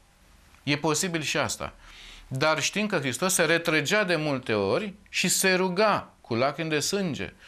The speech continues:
Avea o rugăciune a lui particulară care nu o făcea și în timpul când avea activități respective. Atunci cum putea să ceară altora să roage neîncetat?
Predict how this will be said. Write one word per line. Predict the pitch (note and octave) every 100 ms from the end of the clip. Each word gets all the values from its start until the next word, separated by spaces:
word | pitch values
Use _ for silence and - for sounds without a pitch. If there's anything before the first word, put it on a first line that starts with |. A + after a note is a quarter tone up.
| - -
Avea | G#2 A#2
o | F3
rugăciune | F3+ B2+ - C#3+
a |
lui | D3+
particulară | D3+ C#3+ B2 - F#2 F2+ D#3
care | - D#3 D#3
nu | D#3 A#3+
o |
făcea | B3 C4+ - A3
și | F#3+ F#3+
în | D#3+
timpul | C#3+ E3 D3
când | C#3+ C#3
avea | C3
activități | A#2 A#2 C3 A#2+
respective. | A2 A2+ G#2
Atunci | F3+ F3
cum | - B3 A3
putea | F#3 E3+
să | D#3 -
ceară | - D#3+ C#3+
altora | E3+ E3 D3+
să | D3+
roage | C#3+ D3+ C#3+
neîncetat? | C#3 C3 B2 A2+ G2+